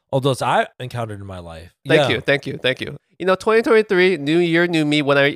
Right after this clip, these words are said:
Speaker 2: take a compliment, I will no longer <laughs> throw it back in your face. I will just accept
Speaker 1: Oh,
Speaker 2: it.
Speaker 1: no more fucking, what you call it? Brown sniffing or brown
Speaker 2: Brown nosing
Speaker 1: nosing?
Speaker 2: my ass?
Speaker 1: Yeah, brown, yeah, look at this. It's like brown nosing my asshole.
Speaker 2: Thank you for your compliment, Ben.
Speaker 1: But, you know, going back to it,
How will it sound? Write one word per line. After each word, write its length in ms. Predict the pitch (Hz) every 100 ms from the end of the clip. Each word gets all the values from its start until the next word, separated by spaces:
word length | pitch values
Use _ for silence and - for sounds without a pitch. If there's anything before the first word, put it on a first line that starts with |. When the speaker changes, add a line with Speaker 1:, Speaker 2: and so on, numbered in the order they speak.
| -
Speaker 2:
take 160 | 185 185
a 80 |
compliment, 520 | 175 147 147 170 180 131
I 60 |
will 100 | 143
no 140 | 147 156
longer 280 | 156 147 -
<laughs> 20 |
throw 140 | 165
it 80 | 156
back 140 | 156 151
in 40 |
your 80 | 151
face. 240 | 127 131 -
I 60 | 135
will 60 | 143
just 140 | 143
accept 280 | 139 151 135
Speaker 1:
Oh, 80 | 160
Speaker 2:
it. 80 | 147
Speaker 1:
no 100 | 165
more 160 | 180 170
fucking, 260 | 185 170
what 120 | 165
you 60 | 170
call 120 | 196
it? 160 | 151 110
Brown 300 | 139 170 165
sniffing 480 | - 208 - 196 175
or 140 | 131
brown 160 | 104 139
Speaker 2:
Brown 160 | 143 175
nosing 180 | 190 165
Speaker 1:
nosing? 140 | 139
Speaker 2:
my 60 | 135
ass? 340 | 156 - - -
Speaker 1:
Yeah, 200 | 180 156
brown, 240 | 151 175
yeah, 140 | 160 160
look 120 | 165
at 60 | 165
this. 200 | 135 139
It's 140 | 135
like 180 | 143 123
brown 240 | 131 156 170
nosing 240 | 170 165
my 100 | 139
asshole. 540 | 143 170 180 196 202 _ -
Speaker 2:
Thank 200 | 190 190
you 160 | 214 214
for 260 | - 180
your 300 | 170 156 151
compliment, 520 | - 135 120 107 98 -
Ben. 240 | 95 127 _
Speaker 1:
But, 240 | - 127 - -
you 80 | 196
know, 180 | 139
going 260 | 127 160 160
back 240 | 190 185
to 160 | - 147
it, 200 | 123